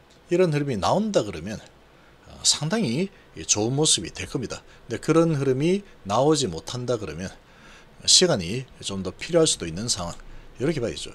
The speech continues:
이 공매도가 워낙에 얘들이 힘이 좋기 때문에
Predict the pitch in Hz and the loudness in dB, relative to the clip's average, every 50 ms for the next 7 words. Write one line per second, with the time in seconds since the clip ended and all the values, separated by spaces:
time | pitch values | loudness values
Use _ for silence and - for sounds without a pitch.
0 | - 110 110 - 131 135 160 208 277 311 - 381 370 277 185 - 170 185 165 - | -14 -14 -6 0 2 4 4 4 4 6 6 6 6 6 6 6 4 4 4 2
1 | - - - - - - - - - - - - - - - - 101 92 101 123 | -2 -6 -12 -20 -20 -20 -20 -20 -20 -20 -20 -20 -20 -20 -20 -12 -4 2 6 6
2 | 185 285 349 359 294 202 131 101 92 98 123 180 190 135 - 92 85 87 80 80 | 6 6 6 4 4 4 4 4 4 4 6 6 6 4 2 -2 -4 -4 -4 -4
3 | 104 139 143 - - - - - - - - - - - - 208 214 220 - - | -6 -8 -8 -10 -16 -20 -20 -20 -20 -20 -20 -14 -6 -2 0 2 2 2 2 0
4 | - - 131 - - 127 98 85 190 | -2 -2 -4 -2 -2 -2 -2 -2 -6